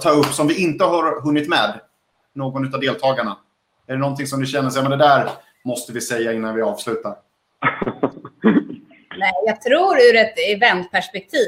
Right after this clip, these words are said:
Speaker 2: Alltså, nästa gång ni sitter och tittar på Melodifestivalen, det är slut nu kanske, men, eh, någon morgonsoffa eller något annat program. Precis som man går på ett event och inspireras, så här, "Det här är bra saker att göra och det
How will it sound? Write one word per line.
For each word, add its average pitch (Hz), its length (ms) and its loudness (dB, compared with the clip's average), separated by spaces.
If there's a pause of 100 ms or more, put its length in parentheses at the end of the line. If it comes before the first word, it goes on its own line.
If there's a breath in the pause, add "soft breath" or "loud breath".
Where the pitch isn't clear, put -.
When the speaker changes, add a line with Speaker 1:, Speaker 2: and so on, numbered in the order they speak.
Speaker 2:
Alltså, 190 160 -14
nästa 226 360 0
gång 202 260 2
ni 185 60 -6
sitter 190 300 -8
och 185 120 -6
tittar 233 520 0
på 180 340 2 (680 loud breath)
Melodifestivalen, 208 1120 4
det 196 180 0
är 170 40 -2
slut 170 320 -8
nu 160 100 -6
kanske, 151 280 -14
men, 190 360 2
eh, 202 120 4
någon 220 220 6
morgonsoffa 226 720 6
eller 208 140 2
något 185 100 -2
annat 220 340 0
program. 214 500 0
Precis 254 280 -6
som 226 100 -2
man 208 140 0
går 196 120 2
på 196 100 -4
ett 185 120 -2
event 196 400 0
och - 80 -14
inspireras, 180 580 -4
så 185 60 -6
här, 165 80 -6
"Det 175 60 -14 (140)
här 220 260 2
är 180 40 -2
bra 202 240 0
saker 180 300 -6
att 180 80 -2
göra 202 340 4
och 175 40 0
det - 80 -6